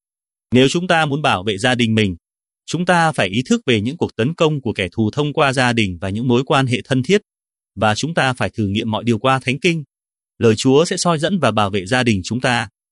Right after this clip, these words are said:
Nguyên tắc thứ ba, để bảo vệ gia đình mình, chúng ta phải cẩn thận về sự mù loà thuộc linh khỏi tội lỗi không xưng ra.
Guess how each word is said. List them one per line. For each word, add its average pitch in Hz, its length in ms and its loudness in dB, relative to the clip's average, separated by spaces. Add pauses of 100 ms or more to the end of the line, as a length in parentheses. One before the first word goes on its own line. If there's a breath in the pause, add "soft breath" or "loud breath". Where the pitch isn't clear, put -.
(640)
Nguyên 156 180 4
tắc 196 200 2
thứ 151 120 0
ba, 143 300 2 (340)
để 113 140 4
bảo 107 220 4
vệ 98 180 0
gia 135 200 2
đình 107 200 2
mình, 95 220 2 (480)
chúng 170 200 -2
ta 165 240 2
phải 117 160 -2
cẩn 101 220 -2
thận 98 220 -2
về 117 140 2
sự 113 200 -6
mù 120 200 4
loà 117 180 2
thuộc - 220 -4
linh 127 200 4
khỏi 101 220 -2
tội 92 140 -6
lỗi 120 180 0
không 143 220 0
xưng 131 240 -2
ra. 123 300 0